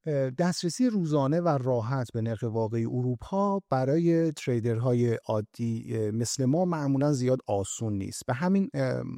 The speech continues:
خاطر هستش که، اه، ما برای یورو دلار از، اه، دو تا نما استفاده می‌کنیم. اول اسپرد بازدهی کوتاه مدت، مثلاً اوراق دو ساله امریکا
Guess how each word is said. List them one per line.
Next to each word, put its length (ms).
خاطر 440
هستش 560
که، 200
اه، 240
ما 240
برای 380
یورو 460
دلار 380
از، 280
اه، 160
دو 120
تا 160
نما 380
استفاده 600
می‌کنیم. 420
اول 340
اسپرد 680
بازدهی 760
کوتاه 580
مدت، 300
مثلاً 400
اوراق 380
دو 160
ساله 440
امریکا 580